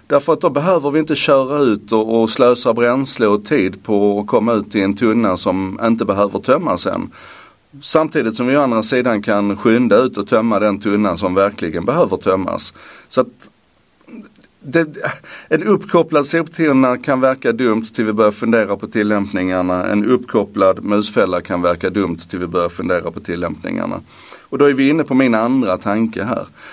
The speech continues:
Och det är det här med att vi inte får vara snabba. Någonsin, tror jag, så får vi inte vara snabba med att avfärda teknik och säga att det där kommer vi inte behöva, för det har vi aldrig behövt förr. Liksom, varför skulle vi helt plötsligt behöva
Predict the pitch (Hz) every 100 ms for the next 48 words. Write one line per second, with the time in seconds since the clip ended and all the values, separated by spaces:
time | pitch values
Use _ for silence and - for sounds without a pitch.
0 | - - 135 165 156 127 143 120 104 104
1 | 123 131 123 170 127 113 131 104 117 110
2 | 113 87 104 117 170 135 104 104 160 131
3 | 131 110 101 104 135 95 107 101 95 -
4 | 92 95 98 87 85 85 98 101 90 85
5 | - - 85 98 90 82 95 - 95 82
6 | 82 - - - - 120 147 143 120 113
7 | 117 110 98 104 92 87 85 104 101 92
8 | 98 101 101 85 85 82 - - 78 85
9 | 78 104 113 110 113 127 113 113 131 110
10 | 107 107 104 101 104 92